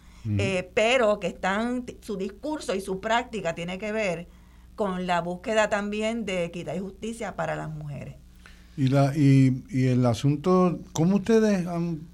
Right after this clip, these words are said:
Speaker 1: palpado o, o han medido, si han podido, eh, la transformación precisamente cultural de la gente? Que yo creo que un poco lo que tú mencionas, ¿no? De cómo la, la,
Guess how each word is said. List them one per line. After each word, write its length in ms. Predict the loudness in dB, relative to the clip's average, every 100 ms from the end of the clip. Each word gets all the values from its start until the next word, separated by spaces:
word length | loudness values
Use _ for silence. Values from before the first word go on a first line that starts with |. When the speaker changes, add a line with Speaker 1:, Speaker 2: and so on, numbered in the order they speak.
| -8
Speaker 1:
palpado 640 | -4 -4 0 4 4 4
o, 640 | 2 0 -2 -6 -6 -4
o 40 | -2
han 460 | 0 0 0 -4 -8
medido, 540 | -4 0 4 4 2
si 160 | -2 -6
han 160 | -8 -6
podido, 400 | -2 0 0 -4 -14 -20 -20 -10
eh, 100 | -2
la 140 | 0 0
transformación 840 | 0 0 0 -2 -2 -4 -4 -8 -20 -8
precisamente 800 | -2 -2 0 0 0 -2 -4 -4
cultural 720 | -2 -4 -6 -6 0 2 2
de 100 | -2
la 160 | -4 -4
gente? 460 | -6 -6 -8 -10 -8
Que 160 | -8
yo 100 | -6
creo 160 | -6 -6
que 80 | -6
un 100 | -8
poco 240 | -8 -6
lo 120 | -6
que 80 | -6
tú 100 | -6
mencionas, 600 | -4 -4 -4 -4 -4 -4
¿no? 160 | -4 -4
De 140 | -4
cómo 340 | -4 -4 0 0
la, 120 | 0
la, 360 | -2 -4 -6